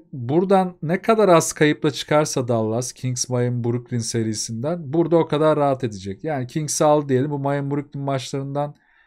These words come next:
ikide sıfır çıkarsa, e, burayı toparlasa bile kritik yerden kurtulamayacak. E, yani altıncılıktaki yerini sağlamlaştırmak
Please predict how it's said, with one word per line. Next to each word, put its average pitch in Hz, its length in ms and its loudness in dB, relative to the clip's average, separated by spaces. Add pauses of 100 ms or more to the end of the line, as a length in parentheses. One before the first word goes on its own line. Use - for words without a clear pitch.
(220)
ikide 139 260 0
sıfır 147 320 -2
çıkarsa, 127 720 -2 (600)
e, 117 340 -2
burayı 170 240 6
toparlasa 131 680 0
bile 165 500 0 (140)
kritik 135 440 -4
yerden 143 380 2
kurtulamayacak. 131 800 -4 (220)
E, 117 40 -8
yani 113 440 -4
altıncılıktaki 127 760 -2
yerini 143 140 -2
sağlamlaştırmak 139 1080 -4